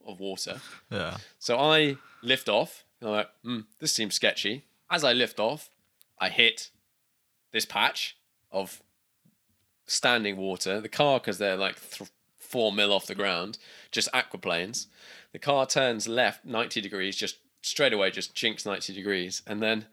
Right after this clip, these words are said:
Speaker 1: <laughs> it's just this, like, it just keeps going. There's a, there was a little entrance on the side of the track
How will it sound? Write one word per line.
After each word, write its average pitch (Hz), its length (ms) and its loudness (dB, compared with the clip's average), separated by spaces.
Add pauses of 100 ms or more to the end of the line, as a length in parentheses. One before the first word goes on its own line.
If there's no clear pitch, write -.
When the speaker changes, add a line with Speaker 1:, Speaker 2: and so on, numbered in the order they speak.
(140)
Speaker 1:
<laughs> - 220 -16
it's - 1000 -12
just - 200 -4
this, - 240 0
like, 101 160 -8 (680)
it - 60 -20
just - 160 -2
keeps - 220 0
going. 98 320 2 (380)
There's 123 240 4
a, 123 100 4
there 135 160 2
was 127 100 0
a 131 40 2
little 170 240 2
entrance 147 500 0
on 104 60 -4
the 107 80 -2
side 120 240 2
of 104 80 -6
the 107 40 -4
track 104 360 0